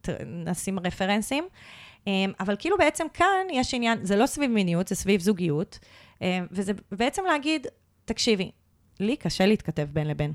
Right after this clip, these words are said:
אני מוצאת עצמי שזה לא בא לי בטוב."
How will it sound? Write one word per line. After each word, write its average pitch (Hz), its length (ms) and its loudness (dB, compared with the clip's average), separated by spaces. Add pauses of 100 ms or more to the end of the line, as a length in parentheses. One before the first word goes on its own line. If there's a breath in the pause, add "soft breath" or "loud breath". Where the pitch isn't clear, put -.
(440)
אני 175 320 0
מוצאת 165 400 -2
עצמי 240 360 -2
שזה 165 960 -2
לא 180 140 4
בא 180 140 4
לי 170 120 2
בטוב." 151 400 -4